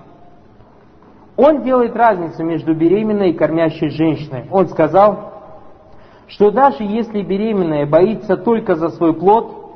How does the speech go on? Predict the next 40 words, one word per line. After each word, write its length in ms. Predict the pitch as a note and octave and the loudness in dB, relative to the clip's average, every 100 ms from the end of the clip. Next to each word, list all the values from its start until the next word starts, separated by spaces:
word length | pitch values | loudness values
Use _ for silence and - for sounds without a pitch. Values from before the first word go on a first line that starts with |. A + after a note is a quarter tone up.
| - - - | -20 -20 -4
то 120 | C4 | -2
этот 300 | C4 A#3+ - | 0 -2 -4
плод 280 | A3 B3+ B3+ | -2 -2 -2
является 580 | G3+ G3 A3+ A3 G#3+ F#3+ | -6 2 4 2 0 -6
её 380 | F3 F3+ G#3 G3 | -4 0 2 2
частью, 560 | - D#3+ C#3 - C3+ A#2+ - - - - | 0 -2 -2 -12 -14 -14 -20 -20 -20 -2
подобно 440 | F#3 F#3 A#3+ G3+ F#3+ | 0 0 -2 0 -2
одному 380 | E3+ F3+ G#3 | -2 -2 -2
из 120 | G3 D#3+ | -2 -4
её 200 | F3 F3+ | 2 4
органов, 440 | E3+ D3+ C#3 C3 - - - - - | 4 0 -4 -6 -10 -20 -20 -20 -6
и 80 | D#3 | 0
поэтому 540 | F3+ G#3 G#3+ G3+ F#3+ | 2 2 2 0 2
ей 140 | F#3 | 2
надо 260 | F3 F#3+ F3+ | 2 2 0
только 380 | - A3+ A3 F3 | 0 -2 0 0
восстанавливать 680 | D#3+ D3+ E3 F3+ E3 D#3 D#3+ | -2 -2 2 4 4 2 2
пост. 240 | E3 C#3+ - | 0 0 0
А 80 | |
мы 120 | D#3+ E3 | 0 0
сказали, 600 | - D#3+ F#3 F3 C#3+ C3 | 0 2 4 4 2 -8
что 200 | - D#3 | 0 2
имам 240 | E3 D#3+ | 2 0
Шафи 300 | E3 E3+ F#3 | 0 -4 0
и 80 | F3+ | 2
имам 260 | F3 F3+ | 2 2
Ахмад 300 | F#3 F#3 F3+ | 2 0 -6
сказали, 320 | - F#3 A3+ G#3 | -2 2 2 2
что 140 | F#3 | 2
если 220 | F3+ F3+ | 2 0
беременная 480 | E3 G3+ F#3+ F3 E3 | -2 0 2 2 2
боится 360 | F3+ F#3 F3+ E3+ | 4 2 2 -4
не 120 | F3 | 0
за 120 | F3+ | 0
себя, 260 | F3+ G3+ A3+ | 0 2 4
а 40 | |
боится 320 | F3 E3+ F3 | 4 0 -4
за 40 | D#3 | -4
свой 160 | F3 | -4
плод – 340 | E3 A#3+ C#4+ | 0 2 2